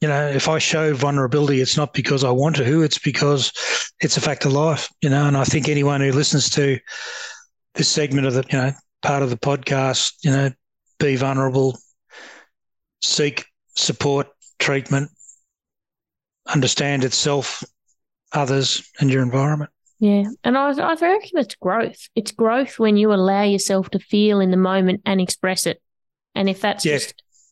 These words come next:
Speaker 2: a tear in the middle of a sentence, like, embrace that, because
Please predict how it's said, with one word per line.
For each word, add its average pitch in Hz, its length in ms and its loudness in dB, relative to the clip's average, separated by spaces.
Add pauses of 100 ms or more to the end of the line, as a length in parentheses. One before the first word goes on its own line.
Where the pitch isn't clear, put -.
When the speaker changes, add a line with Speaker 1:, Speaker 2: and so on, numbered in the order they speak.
Speaker 2:
a 196 60 -2
tear 233 460 0
in 202 100 2
the 196 60 4
middle 208 240 4
of 185 80 0
a 190 60 0
sentence, 208 720 0 (580)
like, 190 240 -2
embrace 190 500 0
that, - 220 -2
because - 480 -2